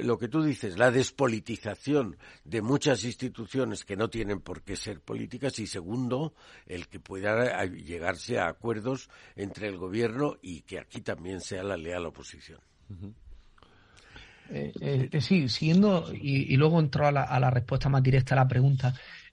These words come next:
Speaker 3: Eh, yo creo que, que uno de los grandes retos que tenemos encima de la mesa es precisamente lo que señalaba Eduardo, eh, de asumir un cierto ideal reformista, ¿no?
Speaker 2: Ujú.
Speaker 3: En nuestro país. O sea, han pasado cuarenta años, hay grandes cambios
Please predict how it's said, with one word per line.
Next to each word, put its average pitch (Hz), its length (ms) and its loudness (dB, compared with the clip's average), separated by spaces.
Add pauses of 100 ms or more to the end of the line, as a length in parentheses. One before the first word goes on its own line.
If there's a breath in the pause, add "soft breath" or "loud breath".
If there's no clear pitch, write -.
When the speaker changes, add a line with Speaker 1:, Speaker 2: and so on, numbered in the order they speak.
Speaker 3:
Eh, 135 480 6
yo 165 180 6
creo 180 320 6
que, 127 560 0 (160)
que - 80 2
uno 160 220 8
de 156 60 6
los 143 120 4
grandes 131 320 4
retos 127 240 2
que 117 120 -2
tenemos 117 340 2
encima 110 240 2
de - 20 6
la 117 60 4
mesa 127 240 2
es - 60 -2
precisamente 117 580 0
lo 120 100 2
que 110 80 2
señalaba 113 500 4
Eduardo, 123 380 4 (720 loud breath)
eh, 123 520 6
de 127 200 4
asumir 147 520 6 (300)
un 143 180 4
cierto 151 440 0
ideal 139 420 6
reformista, 110 960 2
¿no? 123 200 4
Speaker 2:
Ujú. 107 120 -2
Speaker 3:
En 117 100 6
nuestro 104 280 2
país. 98 260 -2
O 98 40 -4
sea, - 120 0
han 131 100 4
pasado 123 320 4
cuarenta 117 440 2
años, 160 420 4
hay 120 180 4
grandes 123 460 6
cambios 135 440 4